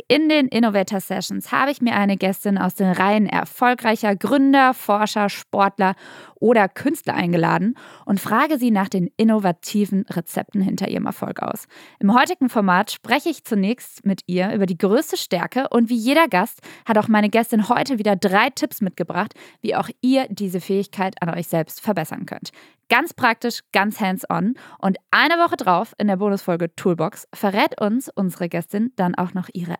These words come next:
eigenen wichtigsten Lieblingswerkzeuge und Inspirationsquellen hinter dem Erfolg.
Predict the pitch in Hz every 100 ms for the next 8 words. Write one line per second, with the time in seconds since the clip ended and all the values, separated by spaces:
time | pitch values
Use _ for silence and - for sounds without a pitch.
0 | - 175 180 185 262 - 190 277 - -
1 | - 185 180 185 180 185 175 - 185 185
2 | - _ 254 294 - 202 - 196 175 -
3 | 175 170 - 170 165 175 - 175 156 156
4 | - - - -